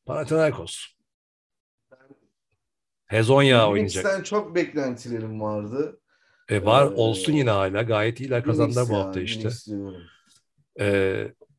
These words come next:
Speaker 1: Unix'te Hezonya oynuyor. Hezonya bu arada bayağı iyi. Oturdu iyice.
Speaker 2: Evet, evet, evet.
Speaker 1: Eski takımına karşı da oynayacak.
Speaker 2: Süperstarını buldu Unix.
Speaker 1: Evet, Barcelona, Baskonya. Açık ara Barcelona.
Speaker 2: Ee,
Speaker 1: Baskonya'da
Speaker 2: aynen,
Speaker 1: sıkıntı var
Speaker 2: Barcelona.
Speaker 1: abi. Baskonya kadro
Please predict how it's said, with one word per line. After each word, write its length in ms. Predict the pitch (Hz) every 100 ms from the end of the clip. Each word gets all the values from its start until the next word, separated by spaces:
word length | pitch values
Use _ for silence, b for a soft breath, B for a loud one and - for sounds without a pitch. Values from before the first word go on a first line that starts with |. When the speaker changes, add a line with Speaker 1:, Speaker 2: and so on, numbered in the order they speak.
| _
Speaker 1:
Unix'te 500 | 98 104 - - 165
Hezonya 400 | 113 117 135 143
oynuyor. 220 | 117 101 98
Hezonya 320 | 113 131 143
bu 80 | 147
arada 140 | 147
bayağı 240 | 151 143 117
iyi. 260 | 117 101 _
Oturdu 320 | - 117 110 120
iyice. 260 | 113 107
Speaker 2:
Evet, 180 | 131 139 -
evet, 360 | 101 101 95 -
evet. 240 | 95 95 92 -
Speaker 1:
Eski 260 | 113 101 -
takımına 360 | 120 113 120
karşı 280 | 117 110 -
da 60 | 113
oynayacak. 360 | 92 87 131
Speaker 2:
Süperstarını 720 | - 131 127 - - 120 123
buldu 240 | 123 123 123
Unix. 520 | 120 98 92 - - _ _
Speaker 1:
Evet, 300 | 101 98 -
Barcelona, 600 | 110 120 120 151 156 151
Baskonya. 580 | 135 120 151 117 107 131
Açık 300 | 135 117 -
ara 160 | 107
Barcelona. 520 | 113 104 - 82 85 98 _ _ _ _ _ _ _ _ _ _ _ _ _ _
Speaker 2:
Ee, 40 | 113 110 107 104 104
Speaker 1:
Baskonya'da 440 | 120 - - 185 143
Speaker 2:
aynen, 20 | 123
Speaker 1:
sıkıntı 380 | 107 139 127 156
var 100 | 104
Speaker 2:
Barcelona. 160 | 107
Speaker 1:
abi. 60 | 98
Baskonya 460 | 107 107 135 131 131
kadro 280 | 117 120